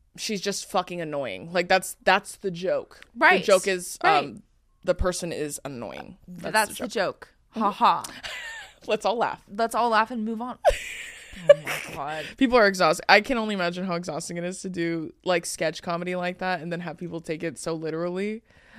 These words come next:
Speaker 2: Yeah.
Speaker 1: Brett kinda told me a little bit about that too
Speaker 2: Yeah.
Speaker 1: when he was
Speaker 2: It,
Speaker 1: on the
Speaker 2: it's
Speaker 1: show.
Speaker 2: so cra-, you know, and Brett gets it, like, a
Speaker 1: A
Speaker 2: lot,
Speaker 1: lot,
Speaker 2: too. Because
Speaker 1: yeah.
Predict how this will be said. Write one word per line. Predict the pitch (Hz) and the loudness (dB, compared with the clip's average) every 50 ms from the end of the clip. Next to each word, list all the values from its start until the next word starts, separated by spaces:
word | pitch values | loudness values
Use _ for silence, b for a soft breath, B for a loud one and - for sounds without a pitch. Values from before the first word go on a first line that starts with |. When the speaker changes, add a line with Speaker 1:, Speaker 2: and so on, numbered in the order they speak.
| 226 220 B - 214 - _ _ | -20 -20 B -20 -20 -20 _ _
Speaker 2:
Yeah. | 247 226 226 196 170 160 156 190 202 | 0 4 6 8 8 6 6 2 -2
Speaker 1:
Brett | 185 185 214 214 190 - | 0 8 8 8 8 8
kinda | 202 196 175 175 180 | 4 2 0 2 0
told | 180 160 165 | 0 -2 0
me | 165 | -2
a | 160 156 | -2 -2
little | 156 156 160 | 0 0 0
bit | 165 160 | 0 0
about | 156 156 151 156 | 0 -2 -2 -4
that | - 156 143 - | -6 -8 -8 -8
too | - 165 156 190 208 | -6 -6 -4 0 4
Speaker 2:
Yeah. | 202 190 180 175 165 | 6 6 6 6 6
Speaker 1:
when | 180 196 | 4 2
he | 190 | 2
was | 175 170 170 | 4 4 4
Speaker 2:
It, | |
Speaker 1:
on | 160 202 | 4 2
the | 247 | 0
Speaker 2:
it's | 294 - | 0 0
Speaker 1:
show. | - - 311 | -2 0 2
Speaker 2:
so | 254 254 | 2 2
cra-, | - 285 208 - | 2 -2 -6 -4
you | - 233 226 | -4 -2 0
know, | 220 196 107 - | 0 2 2 2
and | 226 226 180 | 0 0 2
Brett | 220 214 240 - - | 2 2 2 0 -2
gets | 320 311 - - | -6 -8 -6 -6
it, | 359 302 - - - _ - | -6 -6 -6 -8 -12 _ -8
like, | 247 214 185 - - - - - | -4 -4 -4 -4 -6 -10 -8 -8
a | 196 | -2
Speaker 1:
A | 175 156 | 2 4
Speaker 2:
lot, | 170 180 180 151 | 4 4 6 6
Speaker 1:
lot, | 143 143 139 143 139 135 131 - - | 6 6 6 4 4 2 2 2 2
Speaker 2:
too. | 180 | 2
Because | 156 - - - - - - | 2 0 0 -2 -4 -6 -4
Speaker 1:
yeah. | 156 160 156 147 143 143 151 160 | -2 0 0 0 0 0 -2 -4